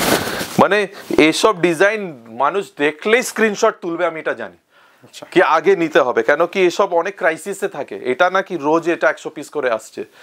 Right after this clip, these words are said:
Speaker 1: কোনো সময় কুড়ি পিস, কোনো সময় তিরিশ পিস, কোনো সময় পঞ্চাশ পিস, এইরকম আসছে।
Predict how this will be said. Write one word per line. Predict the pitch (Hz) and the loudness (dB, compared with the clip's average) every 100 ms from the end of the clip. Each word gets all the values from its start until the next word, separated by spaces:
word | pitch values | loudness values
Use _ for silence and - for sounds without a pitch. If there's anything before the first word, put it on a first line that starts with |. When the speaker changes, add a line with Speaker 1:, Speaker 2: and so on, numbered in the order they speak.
| - - | -20 -4
Speaker 1:
কোনো | 139 147 | 0 2
সময় | 170 156 156 | 2 0 0
কুড়ি | 151 151 | -4 -6
পিস, | 151 147 - | -6 -8 -6
কোনো | 147 | -6
সময় | 143 147 | -4 -4
তিরিশ | 139 151 151 - | -4 -4 -4 0
পিস, | 147 | -2
কোনো | 127 143 | 0 -2
সময় | 147 143 | 0 0
পঞ্চাশ | 139 135 147 151 - | 0 -2 -2 -2 -4
পিস, | 143 135 | -10 -4
এইরকম | 131 123 120 104 | 0 0 -2 -8
আসছে। | 95 - - | -8 -12 -20